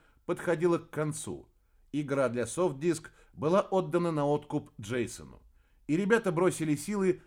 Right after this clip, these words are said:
на следующий проект для Апогей. К тому моменту обязанности уже были разделены. Кармак отвечал за технологическую часть,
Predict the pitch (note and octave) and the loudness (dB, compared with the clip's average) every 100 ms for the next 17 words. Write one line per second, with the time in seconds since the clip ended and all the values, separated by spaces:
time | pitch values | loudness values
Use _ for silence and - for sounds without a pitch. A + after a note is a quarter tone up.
0 | _ - C3+ F3+ - C3+ F#2 F#2 - G#2 | _ -4 -2 -2 -2 -2 -2 -4 -6 -10
1 | - G2+ D3+ F3 - _ A2 D#3 D3+ D3 | -6 -2 -2 -2 -8 _ -4 -2 0 -2
2 | C3+ G#2+ D2+ D#2 G1+ _ _ - B2+ C3+ | -6 -8 -8 -10 -14 _ _ -6 0 2
3 | C3+ B2 C3 G3+ F#3+ G3 F#3+ - A2+ G2 | 2 2 2 0 0 0 0 0 -2 2
4 | D3+ E3 G3 G#3 G3+ G3+ G3 F#3 D3 C#3 | 0 2 -2 -2 -4 -6 -4 0 0 0
5 | C3+ C3+ B2+ B2 A2+ G2 A2 F#2+ C2+ - | 0 0 0 0 0 0 -2 -2 -6 -14
6 | _ _ _ - G2 A#2 B2 A#2 - A#2+ | _ _ _ -10 -2 0 0 -2 -6 -8
7 | A2 A#2+ A#2 A#2+ A2+ A2 A2+ G#2+ G#2 A2 | -4 -4 -2 -2 0 -2 -6 -6 -4 -4
8 | F2 D#2+ D#2 - F2 E2 B2 D#3 D3+ - | -6 -10 -14 -12 -10 -8 -2 -2 -4 -12